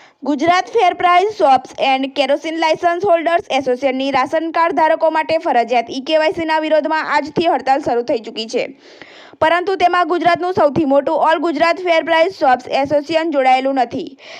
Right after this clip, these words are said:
રાજકોટના એકસો પચાસ સહિત રાજ્યના પંદર હજાર સસ્તા અનાજના દુકાનધારકોના આ સંગઠનનું માનવું એ છે કે વેપારીઓ અને ગ્રાહકોનો સાચા પ્રશ્નો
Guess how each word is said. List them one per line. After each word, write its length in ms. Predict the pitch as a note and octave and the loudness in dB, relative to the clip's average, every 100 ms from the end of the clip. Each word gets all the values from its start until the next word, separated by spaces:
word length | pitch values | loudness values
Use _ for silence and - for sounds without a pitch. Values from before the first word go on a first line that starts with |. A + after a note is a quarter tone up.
| - C4 | -4 0
રાજકોટના 520 | C#4+ - F#4+ F#4+ F#4 | 0 0 -2 0 -2
એકસો 180 | - F#4 F4 | -2 -2 -2
પચાસ 360 | E4+ F4 F4+ F4+ | 0 0 0 0
સહિત 320 | E4+ F4 D#4+ | 0 0 2
રાજ્યના 480 | B3+ G#3+ C4 C4 B3+ C#4 | 0 0 -2 -2 -2 -2
પંદર 320 | C#4 C#4 E4+ D4+ | -2 2 2 4
હજાર 140 | E4 F4+ | 2 2
સસ્તા 320 | E4+ - E4 | 0 2 0
અનાજના 340 | E4 D#4+ E4 E4 D#4 | 2 0 0 -2 -2
દુકાનધારકોના 800 | C4 C#4 C#4 A#3+ C4 C4+ C4 B3+ C#4+ | 0 0 2 2 2 0 0 -2 -2
આ 40 | F#4+ | -2
સંગઠનનું 600 | D#4+ D#4 D#4 D4+ E4 D#4+ | -2 -2 0 -2 -4 -2
માનવું 360 | C#4+ C#4+ D4+ D4 | -2 -2 -2 0
એ 40 | D4+ D#4+ | 0 -2
છે 60 | D4 | -2
કે 100 | D#4 E4 - - - - | 0 0 -4 -18 -10 -2
વેપારીઓ 400 | C4+ D4 D#4 E4+ D4 | 0 2 2 2 2
અને 100 | D#4+ D4+ | 0 0
ગ્રાહકોનો 480 | D4 D#4 D4+ D4+ D#4+ - | 0 0 0 -2 -2 -2
સાચા 300 | B3+ C4+ C4 | -2 0 -2
પ્રશ્નો 320 | C4+ C#4+ C#4+ | -2 -4 -2